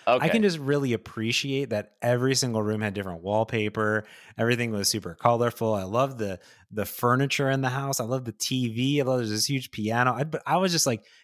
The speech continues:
Speaker 1: every time they walk into a different room, I'm enthralled by the wallpaper and the design. It's just so
Speaker 2: <laughs> Right.
Speaker 1: beautiful. I love it.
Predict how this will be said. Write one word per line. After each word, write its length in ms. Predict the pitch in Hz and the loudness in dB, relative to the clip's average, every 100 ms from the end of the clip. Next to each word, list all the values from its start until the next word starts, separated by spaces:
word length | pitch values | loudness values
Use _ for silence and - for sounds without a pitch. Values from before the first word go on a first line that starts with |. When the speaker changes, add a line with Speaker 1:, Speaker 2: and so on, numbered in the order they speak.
| _ | _
Speaker 1:
every 180 | 151 185 | 2 2
time 200 | 180 165 | 2 0
they 140 | 131 | 0
walk 300 | 104 113 123 | 0 2 2
into 220 | 127 113 110 | 2 0 0
a 60 | |
different 320 | 101 107 104 | 0 -2 -4
room, 180 | 101 101 | -4 -2
I'm 120 | 104 | -4
enthralled 760 | 101 - - 104 107 113 101 90 | -6 -10 -8 0 4 4 2 -4
by 140 | 98 | -6
the 100 | 92 | -6
wallpaper 640 | 87 92 101 - 110 104 107 | -10 -8 -8 -2 -2 -2 -4
and 140 | 98 | -4
the 40 | - | -6
design. 220 | 127 - | -4 -2
It's 140 | 131 | 2
just 100 | 175 | 2
so 80 | 151 | 2
Speaker 2:
<laughs> 40 | |
Right. 60 | 101 | 0
Speaker 1:
beautiful. 520 | 104 135 208 - 92 | 0 2 2 -2 -8
I 60 | 95 | -2
love 240 | 120 | 2
it. 80 | 147 | 2